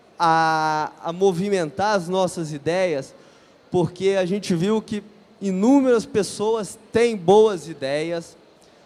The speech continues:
têm boas soluções, têm boas, têm boas práticas, mas faltam alguma coisa para que essas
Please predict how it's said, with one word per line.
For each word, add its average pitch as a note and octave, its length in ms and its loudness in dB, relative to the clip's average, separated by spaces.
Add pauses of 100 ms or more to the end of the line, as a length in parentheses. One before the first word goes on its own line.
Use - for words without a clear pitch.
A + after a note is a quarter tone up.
(160)
têm A3 240 0
boas F#3+ 880 2
soluções, F3 1200 -2 (480)
têm G#3+ 240 -4
boas, G#3+ 840 4 (480)
têm G3 160 -4
boas G3+ 480 -2
práticas, G3 960 -8 (360)
mas G#3 300 -4
faltam A#3 480 -4
alguma A3 380 -2
coisa G#3+ 440 -2
para G3+ 160 -12
que G#3 140 -8
essas G3 500 -10